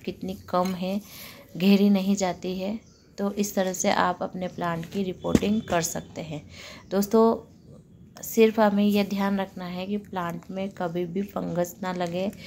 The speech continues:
प्लांट गले ना, और वाटरिंग की वजह से प्लांट गलने लग जाता है। हल्के हाथों से इसे दबाकर आपको स्टैंड कर देना है बीच में।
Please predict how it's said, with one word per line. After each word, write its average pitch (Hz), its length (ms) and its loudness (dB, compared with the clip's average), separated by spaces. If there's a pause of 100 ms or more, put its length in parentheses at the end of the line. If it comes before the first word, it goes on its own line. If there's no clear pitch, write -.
(380)
प्लांट 180 580 0
गले 175 380 2
ना, 185 240 2 (300)
और 180 200 0
वाटरिंग 196 400 2
की 208 120 -2
वजह 190 240 0
से 196 140 -6
प्लांट 180 480 -4
गलने 180 340 0
लग 180 200 -2
जाता 175 280 -4
है। 185 260 -4 (440)
हल्के 202 300 6
हाथों 208 280 2
से 214 220 0
इसे 208 460 -2 (280)
दबाकर 185 640 0 (340)
आपको 180 380 -4
स्टैंड 180 360 -4
कर 180 220 -4
देना 175 240 -4
है 180 220 -2
बीच 175 260 -4
में। 202 240 -2